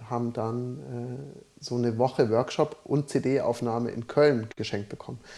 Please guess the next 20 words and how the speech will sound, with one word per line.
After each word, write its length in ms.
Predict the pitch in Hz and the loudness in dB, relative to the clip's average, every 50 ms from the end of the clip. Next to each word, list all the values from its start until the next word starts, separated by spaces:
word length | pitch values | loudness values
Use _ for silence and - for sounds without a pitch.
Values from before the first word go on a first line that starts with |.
| - - - - - | -20 -20 -18 -10 -6
im 100 | - 113 | -2 2
Deutschlandfunk. 640 | 120 123 120 - - 95 - - - 87 87 - - _ _ - - - - _ _ | 2 2 2 2 -2 -6 -6 -8 -10 -12 -12 -14 -18 _ _ -20 -20 -20 -20 _ _
Und 180 | - 117 113 - - - - | -4 -4 -4 -4 -8 -12 -12
ich 120 | - - | -4 2
glaub, 200 | - 123 120 110 | 2 4 4 2
so 260 | - - 143 143 147 | 2 4 4 4 4
kam 280 | 143 - - 143 135 131 | 4 4 4 4 4 4
das 140 | 123 - - | 2 2 2
auch, 160 | 131 123 - | 2 2 2
da 120 | - 120 | 0 0
hat 140 | 117 117 - | 0 -2 -2
man 180 | - 117 117 117 | -4 -4 -2 -2
die, 280 | 123 117 117 117 120 - - - - - | 0 0 0 0 0 -2 -6 -8 -10 -8
die 60 | - 117 | -4 -2
Leute 260 | 120 117 117 - 117 | -2 0 0 0 -4
aus 80 | 117 | -2
der 120 | - - 113 | 0 -2 0
Jury 360 | 117 127 139 135 139 123 113 | 2 2 2 4 2 2 2
waren 260 | 113 107 107 110 110 | 2 0 -2 -2 -4
auch 220 | - - 107 104 | -4 -6 -8 -8